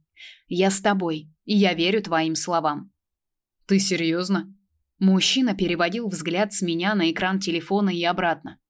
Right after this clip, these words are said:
«Ты прямо веришь, что эта женщина не моя жена? И не будешь устраивать истерику? И не уйдёшь от меня?» «Дурак!» рассмеялась я. Ну, конечно, я тебе верю. Тебе нет смысла скрывать от меня правду.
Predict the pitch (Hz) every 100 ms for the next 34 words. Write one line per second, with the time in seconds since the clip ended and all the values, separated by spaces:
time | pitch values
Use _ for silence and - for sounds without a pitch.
0 | _ - - _ _ - 196 185 175 175
1 | 165 170 208 190 - - - 190 196 185
2 | 160 180 208 - 196 180 175 175 180 208
3 | 180 175 190 226 - _ _ 208 208 196
4 | 240 202 185 - 190 208 214 175 175 -
5 | 180 214 247 220 196 _ _ 226 208 196
6 | 190 190 190 - - 196 170 143 - _
7 | _ _ - 190 240 269 277 208 190 -
8 | _ _ - 185 185 208 202 190 160 156
9 | - 160 151 _ _ _ _ 220 226 208
10 | 214 208 220 214 202 180 175 180 180 180
11 | 170 160 - _ _ _ _ _ - 208
12 | 226 233 262 - 208 214 285 - 180 -
13 | 190 175 220 196 196 196 208 226 180 160
14 | 165